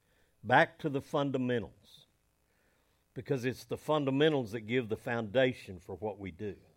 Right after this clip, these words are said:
And that is exactly the same premise as our faith. In fact, that's where good coaching comes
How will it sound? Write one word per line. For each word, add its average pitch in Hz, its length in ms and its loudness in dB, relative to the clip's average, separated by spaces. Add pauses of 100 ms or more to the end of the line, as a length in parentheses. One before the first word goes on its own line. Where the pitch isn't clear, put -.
(1500)
And 101 160 -12
that 123 220 6
is 110 160 -2
exactly 113 580 0
the 104 140 -6
same 101 680 -2 (220)
premise 127 400 -4
as 95 160 -8
our 98 140 -6
faith. 104 420 -8 (220)
In 101 100 -20
fact, 101 340 -8
that's - 300 -4
where 107 160 0
good 90 300 -6
coaching 101 400 -6
comes 107 280 -10